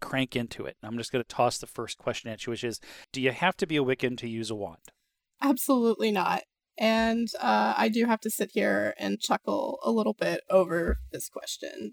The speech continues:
Speaker 2: Um, there, there is no, there are no stupid questions, but this one is at least a little silly.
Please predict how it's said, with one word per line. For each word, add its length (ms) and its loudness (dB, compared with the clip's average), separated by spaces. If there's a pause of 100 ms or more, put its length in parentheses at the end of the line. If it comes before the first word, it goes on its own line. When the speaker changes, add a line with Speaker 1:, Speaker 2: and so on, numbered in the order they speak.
Speaker 2:
Um, 500 -4 (340)
there, 300 10
there 220 6
is 180 6
no, 560 10
there 180 4
are 200 8
no 180 4
stupid 520 -2 (140)
questions, 920 4
but 260 0 (160)
this 180 0
one 160 2
is 200 0
at 140 0
least 260 -2
a 40 4
little 320 2 (120)
silly. 580 0